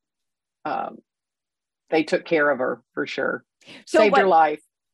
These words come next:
Speaker 2: But, but how did you grade your space from the, from the
Speaker 1: <laughs>
Speaker 2: customer standpoint? Would you give yourself an A?
Speaker 1: Uh,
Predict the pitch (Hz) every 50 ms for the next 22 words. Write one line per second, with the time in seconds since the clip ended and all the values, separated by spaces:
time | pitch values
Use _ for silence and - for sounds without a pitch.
0 | _ _ 208 285 294 - - - 220 359 277 262 269 247 277 285 294 294 339 302
1 | 262 262 269 277 233 214 240 247 240 262 240 220 240 240 247 233 - - - -
2 | 254 285 262 - - - - - 233 226 226 220 208 196 - _ - - _ -
3 | 240 240 233 - 320 - - 294 302 - 294 311 466 466 392 240 175 175 175 -
4 | - 190 170 151 131 170 - - 165 139 117 - - _ _ _ _ - 254 -
5 | 302 269 220 254 247 220 262 254 254 269 254 262 - 339 226 240 214 208 - -
6 | 170 156 - - 202 370 349 - - - _ _ _ _ _ - _ - 202 220
7 | 240 247 254 254 262 285